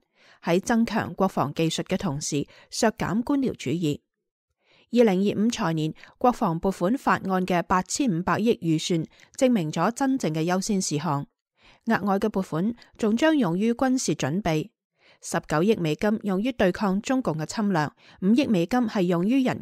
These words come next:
工智能集成。陸軍黑鷹升級，海軍船艦建造激增，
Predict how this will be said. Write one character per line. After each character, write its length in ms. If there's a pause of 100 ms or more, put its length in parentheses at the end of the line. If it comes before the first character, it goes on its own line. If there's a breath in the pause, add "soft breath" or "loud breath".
工 240
智 160
能 200
集 260
成。 180 (1200 soft breath)
陸 160
軍 260
黑 200
鷹 280
升 220
級， 80 (480 soft breath)
海 180
軍 240
船 220
艦 240
建 180
造 160
激 160
增， 320